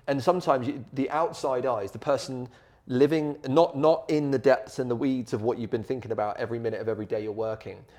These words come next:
but standing from the outside can ask you a very simple question to give you this fresh perspective of what's actually producing results, what's good.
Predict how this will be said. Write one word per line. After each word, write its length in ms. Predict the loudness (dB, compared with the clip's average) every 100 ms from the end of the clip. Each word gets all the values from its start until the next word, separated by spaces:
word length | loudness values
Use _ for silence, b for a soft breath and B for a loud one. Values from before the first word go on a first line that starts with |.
| B
but 240 | 2 2
standing 260 | 2 2 2
from 140 | -6
the 80 | -4
outside 420 | -4 -4 -8 -8
can 120 | -8
ask 240 | -8 -10 -10
you 80 | -6
a 40 |
very 200 | -4 -4
simple 260 | -8 -10 -8
question 480 | -8 -8 -14 -14 -18 b b b
to 80 | -6
give 140 | -4
you 380 | -2 -2 -4 -6
this 140 | -10 -12
fresh 400 | -6 -4 -4 -8
perspective 540 | -8 -4 -4 -4 -4
of 220 | -4 -4 -10 b b 0
what's 260 | 0 2
actually 380 | -4 -4 -6 -6
producing 460 | -8 -10 -10 -10 -12
results, 340 | -10 -12 -4
what's 240 | -4 -4
good. 280 | -6 -10 -12